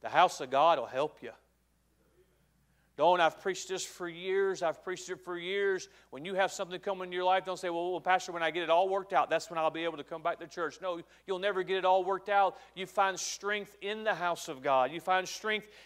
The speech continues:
in the Word of God. You find strength in the things of God. He is a respite. So many people in this world,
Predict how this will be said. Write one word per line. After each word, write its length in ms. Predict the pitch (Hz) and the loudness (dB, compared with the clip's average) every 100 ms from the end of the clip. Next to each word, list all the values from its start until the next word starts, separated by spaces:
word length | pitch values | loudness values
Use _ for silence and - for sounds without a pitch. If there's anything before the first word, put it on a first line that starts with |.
| _ - | _ 0
in 320 | 208 240 226 | 2 2 2
the 100 | 202 | 2
Word 320 | 185 180 170 | 4 4 4
of 180 | 160 131 | 2 2
God. 300 | 135 127 127 | 4 6 4
You 100 | 160 | 0
find 300 | 196 202 190 | 4 4 4
strength 400 | - 233 240 - - | -4 -4 -4 -4 -6
in 260 | 226 254 | -4 2
the 80 | 247 | 0
things 440 | 226 220 214 208 | 0 -4 -4 -4
of 200 | 185 180 | -4 -2
God. 340 | 170 214 220 160 - - _ | 4 8 8 8 0 -20 _
He 420 | 196 233 254 247 | -2 0 2 -2
is 560 | 196 214 240 247 233 | 2 6 10 10 8
a 320 | 233 233 247 247 | 4 6 6 6
respite. 580 | 254 277 - 262 165 - - | 4 4 2 -4 -4 -12 -20
So 300 | - 156 170 | -10 -4 -4
many 180 | 190 190 | -4 -10
people 400 | 190 185 156 151 | -4 -4 -4 -10
in 60 | |
this 180 | 156 151 | -10 -14
world, 500 | - - 143 135 127 | -12 -6 -2 -2 -4